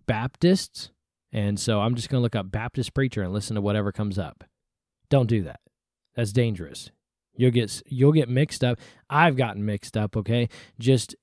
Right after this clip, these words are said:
go to your pastor, say, "Hey, who should I listen to?" And he'll give you some names of some people to look up, and you can listen up some,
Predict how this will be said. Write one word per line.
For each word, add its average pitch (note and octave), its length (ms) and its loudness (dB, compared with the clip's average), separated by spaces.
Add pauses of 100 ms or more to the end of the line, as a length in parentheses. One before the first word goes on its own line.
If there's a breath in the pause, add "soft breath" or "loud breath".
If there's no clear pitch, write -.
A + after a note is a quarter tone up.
go C3+ 160 6
to D3+ 60 8
your E3+ 100 6
pastor, B2+ 460 0
say, A2+ 160 0
"Hey, A2 280 0
who C3 140 0
should D#3 200 -4
I C3 80 0
listen A#2+ 320 -4
to?" A2+ 360 0 (280 loud breath)
And A#2 120 0
he'll E3+ 180 6
give C#4+ 180 4
you C#4 80 4
some A#3 200 0
names A#3 280 2
of A#2 80 2
some A2+ 160 -2
people C#3 240 0
to D3 80 2
look D#3+ 240 2
up, E3+ 180 0
and G#2+ 100 -4
you G2+ 60 -4
can A2 160 -2
listen A2+ 220 -2
up G#2 160 -4
some, G#2+ 240 -6